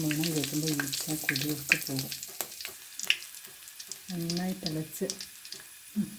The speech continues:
സ്മെല്ല് പുറത്തേക്ക് വന്നു തുടങ്ങി. അരിവേപ്പ് ഇച്ചിരി ഇട്ട് കൊടുക്കുക. അരിവേപ്പിൻ്റെ മണം കൊതുകിന് പറ്റില്ല. ഇട്ട് കൊടുത്തിട്ടുണ്ട്. കത്തി-, കത്തിച്ച് കൊടുക്കുക.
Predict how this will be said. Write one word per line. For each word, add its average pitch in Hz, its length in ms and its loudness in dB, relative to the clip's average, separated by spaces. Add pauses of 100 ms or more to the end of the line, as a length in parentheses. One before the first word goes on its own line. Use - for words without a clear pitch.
(180)
സ്മെല്ല് 175 400 2
പുറത്തേക്ക് 165 400 0
വന്നു 160 160 4
തുടങ്ങി. 139 260 4 (1160)
അരിവേപ്പ് 196 500 8
ഇച്ചിരി 170 220 2
ഇട്ട് - 160 -6
കൊടുക്കുക. 147 340 -2
അരിവേപ്പിൻ്റെ 180 540 4 (800)
മണം 160 300 6 (400)
കൊതുകിന് 156 480 2
പറ്റില്ല. 151 320 -4 (1120)
ഇട്ട് 208 180 2
കൊടുത്തിട്ടുണ്ട്. 147 560 6 (1200)
കത്തി-, - 380 -4 (200)
കത്തിച്ച് 202 600 -10
കൊടുക്കുക. 180 340 -4